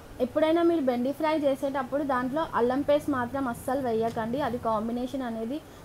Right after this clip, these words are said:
రాంగ్ కాంబినేషన్ అనమాట. అల్లం పేస్ట్ ఎప్పుడు కూడా బెండి ఫ్రైలో కానీ కాకరకాయ ఫ్రైలో కానీ అస్సలు వేయకూడదు, అది ఆపోజిట్ కాంబినేషన్ అంటాం కదా అలా అనమాట. అది ఒక పాయిజన్ లాగా తయారైపోతుంది అనమాట. కొన్ని కొన్నిటికి మనం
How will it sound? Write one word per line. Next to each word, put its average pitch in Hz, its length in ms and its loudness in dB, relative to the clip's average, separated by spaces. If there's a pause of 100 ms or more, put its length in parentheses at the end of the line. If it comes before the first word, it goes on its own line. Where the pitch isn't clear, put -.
(140)
రాంగ్ 240 300 2
కాంబినేషన్ 233 580 -2
అనమాట. 208 360 -6
అల్లం 247 460 2
పేస్ట్ 254 320 -2
ఎప్పుడు 240 300 -4
కూడా 277 260 0 (340)
బెండి 247 340 2
ఫ్రైలో 240 440 2
కానీ 240 300 0
కాకరకాయ 240 640 0
ఫ్రైలో 226 420 0
కానీ 220 280 -2
అస్సలు 262 420 -2
వేయకూడదు, 220 640 0 (360)
అది 240 200 2
ఆపోజిట్ 269 560 2
కాంబినేషన్ 254 580 0
అంటాం 220 320 -4
కదా 311 400 -2
అలా 240 200 2
అనమాట. 220 360 -4
అది 220 200 0
ఒక 226 140 -2
పాయిజన్ 226 540 0
లాగా 226 520 -2 (360)
తయారైపోతుంది 220 800 2
అనమాట. 208 280 -4 (100)
కొన్ని 269 220 2
కొన్నిటికి 262 840 0
మనం 330 280 2